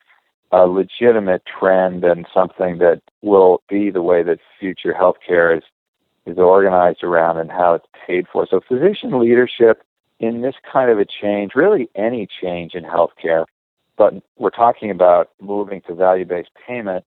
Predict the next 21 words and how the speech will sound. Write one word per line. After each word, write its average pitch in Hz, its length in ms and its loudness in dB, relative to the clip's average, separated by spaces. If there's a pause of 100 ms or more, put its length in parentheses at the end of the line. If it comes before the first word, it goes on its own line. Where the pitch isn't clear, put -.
(100)
physician 160 440 -4
leadership 123 580 -2
is 92 100 -8
absolutely 104 440 0
crucial. 127 480 -4
So 107 100 4
it 104 140 0
presents 165 480 -2 (100)
this 147 240 2 (560)
enormous 156 540 0
opportunity 120 800 0
for 98 140 -2 (100)
physicians 110 480 -4
at - 240 2
every 143 420 2 (100)
institution, 107 760 -4
at 90 200 0
every 120 280 2
healthcare 98 440 2
organization, 87 840 0 (260)
much 147 360 0